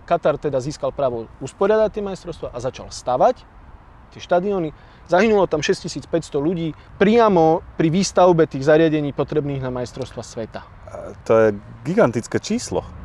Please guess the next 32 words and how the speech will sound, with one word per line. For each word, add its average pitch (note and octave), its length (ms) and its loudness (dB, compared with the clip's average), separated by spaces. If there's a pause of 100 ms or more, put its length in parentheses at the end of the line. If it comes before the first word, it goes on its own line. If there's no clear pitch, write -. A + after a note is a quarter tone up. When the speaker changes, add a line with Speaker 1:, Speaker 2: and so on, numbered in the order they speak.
(160)
Speaker 1:
To E3 80 2
je D#3 80 6
obrovské F#3 400 0
číslo. - 320 -16 (100)
<laughs> G3 100 -2 (580)
Speaker 2:
A - 120 -2
prečo - 320 2
to B2 140 0
je, A2 100 4
že, G#2 200 -6
že, A2 280 -6
že G#2+ 140 -6
tam G#2+ 240 -4
kašľú A#2 320 -2
na G2+ 80 2
bezpečnosť, D3 640 -4
alebo? D3+ 160 4
Speaker 1:
Pozeral C#4+ 320 4
som F#3+ 180 -2
si F3+ 140 -8
to. A3+ 340 -2
Speaker 2:
Mhm. A#2 320 -8
Speaker 1:
Hlavné G#3+ 380 0
dôvody C#3+ 560 -2 (260)
sú - 220 -4
samozrejme, E3 640 0
áno, D3+ 320 -2 (100)
bezpečnosť, A3 1000 -4 (340)
horúčava, D#3 600 0 (180)
Speaker 2:
Aha, A2 360 -2 (140)
OK. G#2 500 -2
Speaker 1:
samovraždy. C3+ 680 0